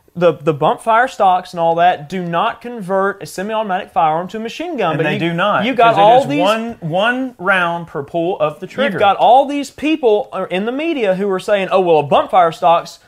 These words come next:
Speaker 1: can convert machi-, or convert guns to machine guns." No, they do not.
Speaker 2: Look, guys, here's the thing.
Speaker 1: They do not.
Speaker 2: We're, we're not saying,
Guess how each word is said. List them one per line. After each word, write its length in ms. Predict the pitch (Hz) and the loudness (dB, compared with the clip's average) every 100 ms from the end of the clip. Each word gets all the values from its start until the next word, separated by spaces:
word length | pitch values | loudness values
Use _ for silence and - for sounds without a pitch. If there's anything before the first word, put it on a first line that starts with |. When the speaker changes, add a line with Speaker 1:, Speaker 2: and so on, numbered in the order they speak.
| _ - | _ -14
Speaker 1:
can 300 | 170 143 131 - | -10 -10 -12 -8
convert 680 | 170 135 117 160 311 - - _ | -6 -6 -2 2 2 0 -10 _
machi-, 320 | 151 156 226 196 | -10 -8 -6 -2
or 160 | 190 | -2
convert 500 | - 208 180 277 262 | -2 -4 2 0 0
guns 300 | 220 262 269 | 0 0 -2
to 80 | 247 | -8
machine 360 | 240 - 330 277 | -10 -8 -6 -2
guns." 360 | 190 156 - - | -2 -4 -8 -4
No, 600 | 226 330 349 302 294 233 | 2 6 6 6 2 0
they 380 | 240 254 269 285 | 2 4 2 0
do 640 | 208 233 233 240 269 285 | -6 -2 0 0 0 0
not. 380 | 349 415 339 160 | 4 4 4 4
Speaker 2:
Look, 180 | 208 160 | 2 4
guys, 400 | 156 151 147 - - | 4 4 2 -8 -6
here's 200 | 208 180 | -6 -6
the 80 | |
thing. 360 | 143 143 117 104 _ | -6 -6 -8 -14 _
Speaker 1:
They 200 | 277 294 | 2 2
do 300 | 262 370 392 | 0 0 2
not. 440 | 466 466 403 - | 2 2 2 0
Speaker 2:
We're, 320 | 185 269 240 - | -2 -2 -4 -6
we're 260 | 156 196 302 | -8 -6 -2
not 300 | 233 202 - | -2 -4 -6
saying, 720 | - 175 160 131 117 113 117 | -6 -2 -2 -4 -12 -16 -20